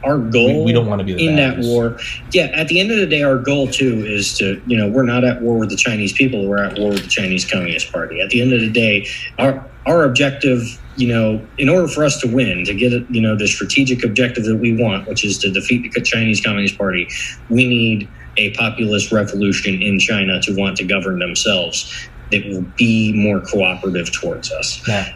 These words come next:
Speaker 1: And so that's why it's like, I, I like the term chicoms or, um, you know, or,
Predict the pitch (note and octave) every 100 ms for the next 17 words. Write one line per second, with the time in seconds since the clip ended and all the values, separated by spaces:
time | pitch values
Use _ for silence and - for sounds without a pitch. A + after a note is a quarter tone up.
0 | - A2 G#2+ - A2+ A2 G#2+ - - -
1 | - E3 E3+ D#3 - C#3 B2 C#3 D3 D#3
2 | F3 F3 D3 F3 D3 B2 D3 C3+ B2 A2
3 | G#2+ A2 - B2 B2 A2 G#2+ G2+ G2+ A2
4 | A2 G#2 G2+ G#2 G#2